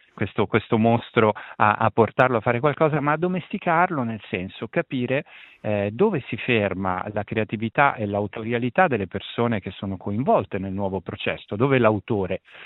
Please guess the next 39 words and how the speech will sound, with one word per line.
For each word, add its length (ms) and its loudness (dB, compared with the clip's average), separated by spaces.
smette 320 2
di 100 0
essere 380 2
tale 580 2
e 280 0
dove 260 2
la 100 4
macchina 460 2
fa 180 2
qualcosa 720 -2
che, 340 -2
eh, 300 -6
è 180 -4
di 240 -8
autonomo, 640 -8
cioè 180 -2
non 180 0
è 80 4
più 180 -4
pensato 720 0
da 100 -2
una 160 -4
persona. 600 -12
Se 80 4
il 160 2
film, 480 2
eh, 320 -2
fosse, 720 -2
si 100 -14
potesse 380 0
fare 320 2
premendo 400 0
un 80 -6
pulsante 680 0
ed 260 -6
esce 300 0
fuori 480 2
sull'hard 280 -4
disk 380 -6